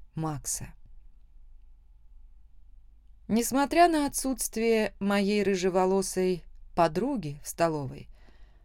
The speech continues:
она была главной темой обсуждения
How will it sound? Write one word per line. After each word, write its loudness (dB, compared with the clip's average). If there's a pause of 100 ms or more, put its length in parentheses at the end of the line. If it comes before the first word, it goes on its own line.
(460)
она 6
была 2
главной 4
темой 2
обсуждения 0